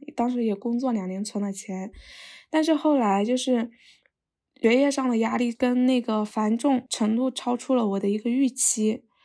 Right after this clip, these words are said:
后来是没有办法做到一个百分之百的负担。我对外对内真的就是完全只责怪于自己，把出来读书这个事情当成了一个很罪恶的存在，但是这个事情并没有给家里面造成经济上的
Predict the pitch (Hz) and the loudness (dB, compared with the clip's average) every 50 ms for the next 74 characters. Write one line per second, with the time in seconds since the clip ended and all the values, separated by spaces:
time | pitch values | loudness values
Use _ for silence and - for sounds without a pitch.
0 | - - - - - - 302 277 247 233 226 - 262 233 220 233 240 240 233 - | -20 -20 -20 -8 0 2 4 4 4 2 2 2 2 2 2 2 0 -2 -2 -4
1 | - - 285 269 247 - 220 196 196 196 - 254 247 240 254 240 226 214 202 202 | -2 0 0 0 0 0 0 -2 0 0 0 0 0 2 2 2 2 0 0 -2
2 | 208 - 220 - 202 196 - - 226 226 240 226 214 202 - 202 196 202 - - | -2 -4 -4 -4 -6 -6 -4 -4 -2 -2 -2 -4 -6 -6 -6 -6 -6 -6 -6 -4
3 | - 240 226 - 208 208 233 - - - - - - 240 220 226 - 285 277 277 | -4 -2 0 0 0 -2 -2 -6 -12 -20 -10 -2 0 0 2 2 4 4 4 6
4 | 285 285 269 262 - 277 269 262 247 247 262 254 240 233 - 247 240 240 240 254 | 4 4 2 2 2 2 4 4 4 4 4 2 0 0 0 0 0 0 2 0
5 | 254 254 262 240 214 202 208 226 - 233 220 214 - - 190 185 - - 202 202 | 0 0 0 0 0 0 -2 -2 0 -2 -2 -2 -2 -4 -6 -4 -4 -4 -2 0
6 | 226 240 233 220 214 214 - 247 220 214 208 196 - 196 190 196 - - - - | 0 0 0 -2 -4 -4 -6 -6 -4 -4 -4 -2 -2 -2 -2 -2 -2 -6 -8 -12
7 | _ _ _ _ _ - - - 269 254 233 226 226 - 214 202 208 208 - 233 | _ _ _ _ _ -10 -2 2 2 4 4 2 0 -2 -2 -4 -4 -4 -4 -4
8 | 226 214 247 254 254 247 240 - 247 214 214 202 208 214 220 220 226 233 226 - | -2 -2 -2 0 0 0 0 -2 -2 -2 -2 -2 -2 -2 -2 -2 0 -2 -2 -2
9 | - 208 208 202 202 - 240 233 - - 196 185 180 - - 262 240 240 233 233 | -2 -2 -2 -2 -4 -4 -6 -6 -6 -8 -8 -8 -6 -2 0 0 0 0 0 -2
10 | 220 208 196 190 190 - - 190 185 190 - 220 214 220 - _ _ - - - | -2 -2 -4 -4 -6 -8 -10 -8 -8 -6 -4 -4 -6 -6 -8 _ _ -20 -20 -20
11 | - - - 339 339 349 320 330 - 339 320 320 320 302 311 294 294 - 233 214 | -10 -4 -2 0 2 2 2 2 2 2 2 4 4 4 4 2 2 2 2 2
12 | 247 285 262 240 226 220 214 214 - 202 202 - 220 220 220 214 208 220 226 226 | 2 2 2 2 2 0 -2 -2 -4 -4 -2 -2 -2 -2 0 0 0 0 -2 -2
13 | 226 247 240 233 - - 202 190 202 - 220 214 214 226 220 226 220 220 214 208 | -2 -2 -4 -4 -4 -6 -6 -6 -4 -2 -2 -2 -2 -2 -4 -4 -4 -2 -2 -4
14 | 190 190 | -4 -6